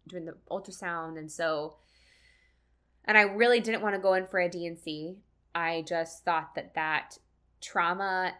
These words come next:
of surgery and just the whole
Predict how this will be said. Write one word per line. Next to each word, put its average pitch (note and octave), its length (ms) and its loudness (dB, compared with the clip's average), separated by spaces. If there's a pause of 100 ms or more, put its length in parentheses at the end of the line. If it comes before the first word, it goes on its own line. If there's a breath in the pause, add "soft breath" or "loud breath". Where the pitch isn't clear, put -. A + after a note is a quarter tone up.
of E3+ 160 -6
surgery F3 720 -2
and D#3 400 -8
just - 560 -10
the E3 100 -6
whole F3 760 0